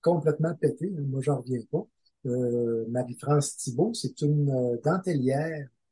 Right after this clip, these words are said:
Elle, elle, elle découpe des formes dans le papier, projette une lumière dessus. Donc, je l'ai pas vu faire, là, mais... Et puis,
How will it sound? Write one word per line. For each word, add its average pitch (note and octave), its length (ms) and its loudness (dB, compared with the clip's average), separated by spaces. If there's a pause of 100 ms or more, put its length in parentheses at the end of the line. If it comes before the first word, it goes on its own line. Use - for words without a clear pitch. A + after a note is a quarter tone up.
(760)
Elle, E3 140 6
elle, D3 340 8
elle D3 100 4
découpe E3+ 360 2
des D3 180 6
formes D3+ 680 2 (500)
dans D3+ 140 0
le D3 60 -2
papier, D3 380 0 (1120)
projette D#3 380 2
une D3 160 4
lumière D3 340 6
dessus. E3 480 -4 (260)
Donc, C3+ 220 -2
je A#2+ 100 2
l'ai C#3+ 60 8
pas F3+ 100 12
vu D#3 120 4
faire, A3 360 6
là, A3 140 6
mais... D3 300 2 (600)
Et B2+ 120 6
puis, G3+ 400 0